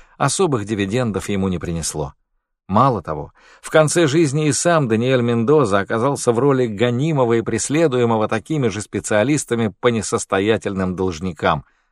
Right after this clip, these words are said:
Он окончил жизнь в сентябре тысяча восемьсот тридцать шестого года в долговой тюрьме, куда попал после очередной неудачной попытки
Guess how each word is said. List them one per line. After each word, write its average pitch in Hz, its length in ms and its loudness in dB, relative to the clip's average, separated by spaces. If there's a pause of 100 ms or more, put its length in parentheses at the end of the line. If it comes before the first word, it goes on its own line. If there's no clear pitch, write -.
(360)
Он 160 140 0
окончил 107 480 -4
жизнь 95 340 -6
в - 60 -10
сентябре 104 500 -4
тысяча 95 460 -6
восемьсот - 480 -6
тридцать 95 320 -8
шестого 82 440 -8
года 127 420 0 (400)
в 80 100 -12
долговой 92 500 -4
тюрьме, 90 520 -6 (540)
куда 160 260 0
попал 139 340 0
после 123 320 -2
очередной 117 580 -2
неудачной 98 600 -4
попытки 135 580 -6